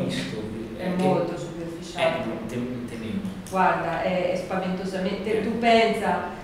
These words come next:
Speaker 2: che l'Eratostene lo traduce con la vecchia edizione di Olivieri, cioè ignora tutta la tradizione dei Frammenta
Speaker 1: No.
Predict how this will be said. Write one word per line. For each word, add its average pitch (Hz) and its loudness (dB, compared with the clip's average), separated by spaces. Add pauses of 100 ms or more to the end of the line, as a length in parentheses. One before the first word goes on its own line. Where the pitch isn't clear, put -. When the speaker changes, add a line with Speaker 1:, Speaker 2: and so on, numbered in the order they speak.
Speaker 2:
che 202 0
l'Eratostene 208 2
lo 185 -2
traduce 185 0
con 180 -2
la 180 0
vecchia 214 2
edizione 220 0
di 190 2
Olivieri, 160 -2
cioè - -2
ignora 202 4 (480)
tutta 277 6
la 214 8
tradizione 208 4
dei 202 8
Frammenta 208 2
Speaker 1:
No. 208 2